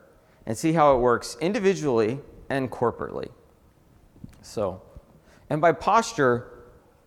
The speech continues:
I literally mean, like, physical posture. I, my main mentor in seminary was a, a Korean,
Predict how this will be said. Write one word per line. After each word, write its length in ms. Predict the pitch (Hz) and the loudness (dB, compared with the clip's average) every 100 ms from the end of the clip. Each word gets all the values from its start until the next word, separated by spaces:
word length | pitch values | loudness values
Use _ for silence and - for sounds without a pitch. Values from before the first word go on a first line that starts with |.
| _ _ _ _ _ - _ - - - - | _ _ _ _ _ -20 _ -20 -20 -18 -10
I 60 | 127 | -6
literally 420 | 147 190 180 135 | -2 0 2 0
mean, 420 | 123 123 113 98 - - - - - - - - - | 0 -2 -2 -6 -10 -20 -16 -14 -14 -20 -20 -20 -10
like, 200 | 127 113 | -6 -6
physical 440 | - 190 143 127 110 | 0 0 0 -4 -4
posture. 680 | - 107 - - 95 113 - _ _ _ _ _ 123 | 0 -2 -2 -8 -8 -8 -12 _ _ _ _ _ -6
I, 100 | - | -4
my 260 | 143 139 | -2 0
main 300 | 143 170 185 | 0 0 2
mentor 460 | 156 160 - 147 123 | 0 0 0 0 0
in 100 | 113 | -2
seminary 500 | - 160 131 113 110 | -4 -4 0 0 0
was 200 | 107 101 | -2 0
a, 300 | 107 95 - - 107 | -2 -2 -6 -10 -8
a 80 | |
Korean, 680 | 107 - 135 143 123 104 98 | -8 -4 -2 0 -2 -4 -8